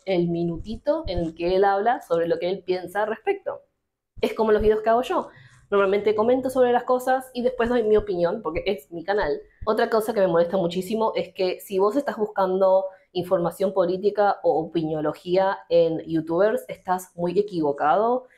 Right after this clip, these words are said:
Deberías estar formulando tu propia opinión con hacer tu propia investigación. Si vos lo único que haces es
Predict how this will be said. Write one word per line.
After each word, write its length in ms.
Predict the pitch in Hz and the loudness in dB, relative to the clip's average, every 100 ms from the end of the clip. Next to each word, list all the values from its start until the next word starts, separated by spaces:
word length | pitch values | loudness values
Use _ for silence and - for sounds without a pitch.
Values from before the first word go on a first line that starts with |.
| _ - | _ -2
Deberías 500 | 175 170 185 202 - | 2 4 4 2 -4
estar 260 | - 185 185 | -4 -4 -2
formulando 420 | 185 170 170 175 | 0 0 2 -2
tu 120 | 175 | 0
propia 260 | 254 285 285 | 0 2 2
opinión 500 | 262 240 233 233 - _ | 2 0 0 -2 -8 _
con 300 | 185 180 165 | -2 -2 -6
hacer 280 | - 185 180 | -2 -2 0
tu 140 | 185 | 0
propia 240 | 175 175 | 2 2
investigación. 760 | 175 170 165 160 - 170 185 208 | 2 0 2 -2 0 0 2 0
Si 160 | - 165 | -4 0
vos 320 | 165 190 190 - | 2 2 -2 0
lo 120 | 175 | 2
único 300 | 175 180 175 | 2 2 0
que 80 | 165 | -2
haces 320 | 175 170 170 | 2 0 2
es 320 | 165 170 | -2 -2